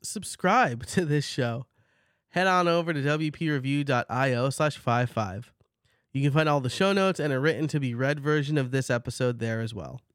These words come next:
And if you liked this episode, share it with a friend,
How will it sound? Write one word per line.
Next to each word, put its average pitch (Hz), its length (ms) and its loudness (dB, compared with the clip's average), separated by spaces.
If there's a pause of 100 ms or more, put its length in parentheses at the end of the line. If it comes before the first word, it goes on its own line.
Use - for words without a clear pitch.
(800)
And 233 120 2
if 220 80 0
you 277 80 4
liked 294 160 2
this 294 160 0
episode, 254 520 2
share 262 220 0
it - 60 -2
with 247 120 -2
a 247 60 -2
friend, 147 460 0